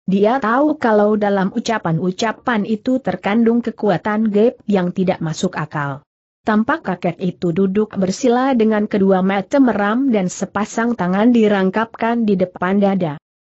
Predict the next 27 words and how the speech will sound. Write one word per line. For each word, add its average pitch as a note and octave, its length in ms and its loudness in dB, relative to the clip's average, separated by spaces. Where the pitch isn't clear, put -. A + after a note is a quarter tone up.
Ah, C4 160 -2
tanpa F#3 400 -4
sadar, F#3 480 -2
pemuda A#3+ 400 2
tampan A#3 560 0
berambut F3+ 480 0
panjang G3+ 640 0
itu C#4+ 320 0
menjerit C4 480 2
kaget F#3+ 400 -2
ketika A#3 400 -2
melihat G#3+ 400 2
rotan A3 400 0
yang G#3 240 0
ujungnya B3 560 2
terdapat F#3 560 -2
bulu-bulu. G#3 640 2
Benda A#3 320 2
yang G3+ 240 2
semula G3 560 0
tergolek B3+ 480 0
di F#3+ 160 0
tanah F3+ 400 -6
itu G3+ 320 -2
perlahan-lahan F#3 800 -2
mulai G3 400 2
bergerak. F3+ 560 -2